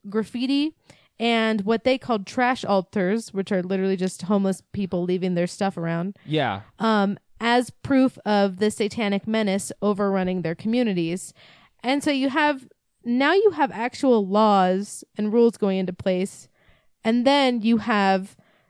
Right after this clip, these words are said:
Speaker 1: socially, the world is perpetuating it because then you have talk shows like Oprah even had someone on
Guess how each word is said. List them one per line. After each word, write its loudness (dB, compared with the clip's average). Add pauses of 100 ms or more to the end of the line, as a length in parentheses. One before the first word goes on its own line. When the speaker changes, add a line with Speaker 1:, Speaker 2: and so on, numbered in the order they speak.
Speaker 1:
socially, 4 (760)
the 4
world 6
is -2 (320)
perpetuating 0
it -2
because 0
then 0
you 0
have 0
talk 0
shows 0 (320)
like -2
Oprah 0 (300)
even 2
had 0
someone 2
on 2